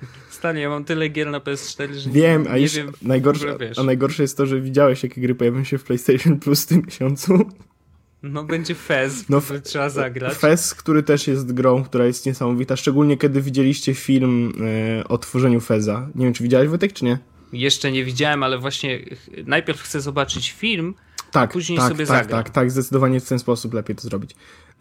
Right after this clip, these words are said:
Speaker 1: No.
Speaker 2: znaczy, masz kupiony, albo masz gdzieś tego Indie Games The Movie?
Speaker 1: Yy, tak.
Speaker 2: Bo ja
Speaker 1: Tak.
Speaker 2: jak, jak chcę, jak coś, to mogę ci dać, bo ja mam kupiony, mam, e, normalnie na Steamie, więc dam ci tam ewentualnie moje hasła i sobie będziesz mógł.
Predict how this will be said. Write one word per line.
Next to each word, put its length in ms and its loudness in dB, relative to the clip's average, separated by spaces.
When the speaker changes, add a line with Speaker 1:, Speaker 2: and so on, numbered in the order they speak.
Speaker 1:
No. 100 0
Speaker 2:
znaczy, 200 -6
masz 320 4
kupiony, 400 2
albo 180 2
masz 240 2
gdzieś 260 -4
tego 440 2
Indie 220 0
Games 180 0
The 80 -4
Movie? 240 0
Speaker 1:
Yy, 600 -8
tak. 260 -4
Speaker 2:
Bo 80 4
ja 160 6
Speaker 1:
Tak. 80 2
Speaker 2:
jak, 100 -10
jak 200 2
chcę, 280 -4
jak 240 0
coś, 220 0
to 120 2
mogę 220 2
ci 100 -14
dać, 220 2
bo 120 -2
ja 120 4
mam 200 2
kupiony, 440 2
mam, 340 -2
e, 220 -4
normalnie 380 0
na 100 -2
Steamie, 280 -4
więc 140 -6
dam 180 -4
ci 80 -12
tam 180 -8
ewentualnie 440 -4
moje 140 -2
hasła 240 -6
i 20 -6
sobie 160 -6
będziesz 200 -10
mógł. 140 -10